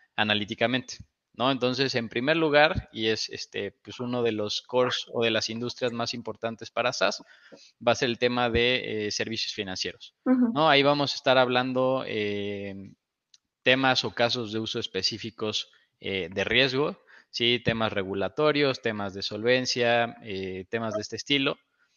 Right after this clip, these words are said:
Speaker 1: En segundo lugar, pondremos los temas de fraude, ¿sí? Eh, fraude transaccional, fraude a la hora de hacer algún reclamo en alguna aseguradora. Son, son casos de uso muy, muy, muy importantes con mucho potencial.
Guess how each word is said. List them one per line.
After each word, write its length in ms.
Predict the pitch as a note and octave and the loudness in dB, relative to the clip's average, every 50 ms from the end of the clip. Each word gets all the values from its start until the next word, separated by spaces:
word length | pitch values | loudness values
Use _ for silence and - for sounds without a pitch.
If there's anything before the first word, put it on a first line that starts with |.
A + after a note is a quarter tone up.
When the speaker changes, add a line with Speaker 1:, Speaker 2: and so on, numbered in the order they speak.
| _ - - - | _ -12 -6 -2
Speaker 1:
En 100 | A2+ B2 | 0 2
segundo 400 | - C#3 C3+ C3+ D3 D#3 D#3+ E3 D#3+ | 4 4 4 4 2 4 6 6 6
lugar, 360 | D#3 D3 C3+ C3+ C#3 C#3 - | 6 6 6 6 6 6 2
pondremos 460 | C3 A#2+ A#2+ A#2+ B2+ B2+ B2 A#2 - | -2 -2 0 0 0 -2 -2 -4 -4
los 180 | A#2+ G#2 - - | -6 -6 -4 -4
temas 260 | B2 A#2+ A#2+ A#2 G#2+ | -4 -2 -2 -2 -2
de 80 | G#2 | -4
fraude, 480 | - - B2 B2+ C3 B2+ B2 C#3 - - _ _ _ _ _ _ | -2 2 2 4 4 4 2 0 -2 -6 _ _ _ _ _ _
¿sí? 280 | _ - B2 B2 D3+ - _ _ - _ _ _ _ _ | _ -6 -4 -4 -4 -6 _ _ -20 _ _ _ _ _
Eh, 480 | - G#2 G2+ G2+ G2+ G2+ G2+ G2 G2+ G2+ - | -6 -4 -2 -2 -2 -2 -4 -6 -6 -10 -10
fraude 380 | - - A#2 A2+ A2+ G#2+ G#2+ G2 | -4 0 2 2 2 2 0 -4
transaccional, 840 | - - G2+ F#2+ - G2+ F#2+ - - B2 B2+ C3+ C#3 C#3 C3+ C3 B2 | -2 -6 -6 -4 -4 -6 -6 -4 -6 -4 -2 2 2 4 2 2 -2
fraude 640 | - - A2 A2+ A2 A2+ G#2+ A2 A2+ A2+ A2+ A2+ G#2 | -4 -4 -2 0 0 0 0 2 2 2 2 2 2
a 100 | G2 G2+ | 0 -2
la 160 | G2+ F#2+ G2+ | -2 -2 -2
hora 200 | G2+ G2+ G2+ F#2+ | -2 -2 -4 -4
de 220 | F#2 F#2+ F#2+ F#2 | -4 -4 -4 -4
hacer 280 | F#2 F#2+ - - G2 G2 | -4 -4 -6 -6 -6 -6
algún 240 | F#2+ G2 G2+ G#2 F#2+ | -6 -6 -6 -6 -8
reclamo 460 | G2+ F2+ - A#2 B2 C3 C3 B2+ A#2 | -10 -6 -2 0 0 0 0 -2 -4
en 80 | A2 A2 | -4 -6
alguna 480 | G#2 G2 G2 G2+ G2+ G2+ G2 G2 F#2+ F#2+ | -6 -8 -8 -8 -8 -6 -6 -6 -6 -8
aseguradora. 840 | - - G2 - - F#2+ G2+ G#2+ G#2+ A2+ B2 C#3 C#3 C#3+ - B3 - _ _ _ _ _ _ _ _ _ | -8 -8 -8 -8 -8 -8 -6 -4 -2 0 0 2 2 2 0 -2 -6 _ _ _ _ _ _ _ _ _
Son, 380 | - - A2+ A#2 A2+ A2 G#2+ - | -6 -4 -4 -2 -4 -6 -8 -8
son 240 | - A#2 A2 A2 | -8 -8 -8 -6
casos 340 | G#2 - A2+ G#2+ - A2 G2 G#2 | 0 0 0 0 0 -6 -8 -8
de 60 | A2+ | -8
uso 260 | G#2 - A2 G#2+ G2+ | -6 -6 -6 -8 -8
muy, 560 | G2 F#2 G2+ G#2 G#2+ A2 A2+ A2+ A2+ A2 A2 | -10 -12 -10 -8 -6 -4 -4 -4 -4 -6 -6
muy, 420 | A2 A2 A2 A2 A2+ A2 G#2+ G#2 G#2 | -8 -8 -6 -6 -4 -6 -6 -8 -10
muy 200 | G#2+ G#2+ G#2+ G#2+ | -10 -10 -10 -10
importantes 580 | G2+ - G#2 F#2+ - A2 A2 G#2+ - A#2 - - | -10 -10 -12 -8 -6 -8 -8 -6 -8 -12 -12 -12
con 160 | - G2 G2 | -6 -6 -6
mucho 220 | G#2 G#2 - - | -6 -6 -10 -10
potencial. 580 | - - - - A#2 A#2+ - - C#3+ - A3 | -10 -10 -6 -6 -6 -4 2 2 2 2 2